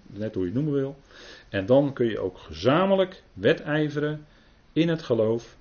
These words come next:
van het evangelie. En dan is er ook kracht. Dan gaat er ook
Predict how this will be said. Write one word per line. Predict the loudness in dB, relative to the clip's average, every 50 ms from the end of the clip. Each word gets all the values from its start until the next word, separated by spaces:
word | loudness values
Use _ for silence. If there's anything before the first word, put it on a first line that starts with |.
| _ _
van | -8 -4 -2 -2
het | -2 -2
evangelie. | -2 -4 -4 -4 -6 -8 -8 -10 -12 -14 -16 -20 -20 _ _ _ _ _ _ _ -20 -20 -20 -20 -20 -20 -20 -20 -20 -20 -20 -20 -20 _ _ _
En | -10 -2
dan | 0 2 2 2 2 0
is | -2 -2 0
er | -2 -4 -4
ook | -4 -4 -6 -6 -10 -18 _ _
kracht. | 4 4 4 4 0 -6 -14 -18 -20 -20 _ _ _ _ _ _ _ _ _ _ -20 -18 -8
Dan | -6 -4 -4
gaat | -4 -4 -6 -4 -4
er | -4 -6 -4 -6
ook | -6 -8 -8 -12